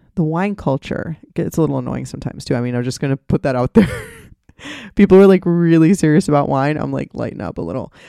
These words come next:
Um, but, and I know because I was in that culture <laughs> for a while. So I just started noticing that I felt like shit, and I would notice it in my workouts, and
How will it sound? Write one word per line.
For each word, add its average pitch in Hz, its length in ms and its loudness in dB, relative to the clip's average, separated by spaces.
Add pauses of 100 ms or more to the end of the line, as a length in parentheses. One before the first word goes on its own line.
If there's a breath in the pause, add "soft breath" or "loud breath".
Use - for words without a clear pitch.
(180 loud breath)
Um, - 500 -8 (840)
but, 135 560 2
and 151 100 -2
I 139 80 -2
know 135 160 0
because 139 340 -4
I 131 100 -2
was 135 180 -2
in 139 120 -8
that - 160 -14
culture 165 520 0
<laughs> - 0 -
for - 160 -4
a 131 60 -2
while. - 320 -2 (380 loud breath)
So 151 760 2
I 170 180 4
just 156 180 2
started 156 240 2
noticing 151 840 0
that 139 640 -4
I 147 500 0
felt - 260 -6
like - 300 -2 (600)
shit, - 460 -6 (100)
and 147 680 0
I 160 80 0
would 151 140 -2
notice 151 380 -2
it 139 160 0
in 143 80 -4
my 135 120 -4
workouts, 175 800 0
and 135 640 -6